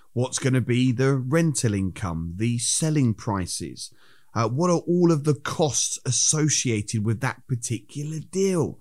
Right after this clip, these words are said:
Architect's costs, planning costs, builder's costs, material costs,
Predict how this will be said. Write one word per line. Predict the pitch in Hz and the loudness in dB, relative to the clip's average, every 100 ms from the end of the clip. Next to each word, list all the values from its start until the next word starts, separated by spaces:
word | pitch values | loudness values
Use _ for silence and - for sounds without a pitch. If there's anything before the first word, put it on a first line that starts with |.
| - - - - | -18 -20 -20 -6
Architect's | 135 131 - 120 - 117 - | -4 -4 -2 -4 -2 -6 -8
costs, | - - 85 - - - - - - | -12 -8 -8 -10 -14 -16 -18 -20 -20
planning | - 135 127 135 127 117 104 | -14 -8 -2 0 2 2 -2
costs, | - 85 76 - - - - - - 104 | -4 -8 -8 -12 -14 -18 -20 -20 -12 -6
builder's | 101 147 139 120 113 - | -2 2 2 2 0 -4
costs, | - 92 80 - - - - - | -6 -8 -8 -12 -12 -16 -20 -8
material | 107 120 117 - 143 143 135 113 107 | 0 0 0 -2 0 0 2 0 -2
costs, | - 101 76 - - | -4 -8 -6 -8 -10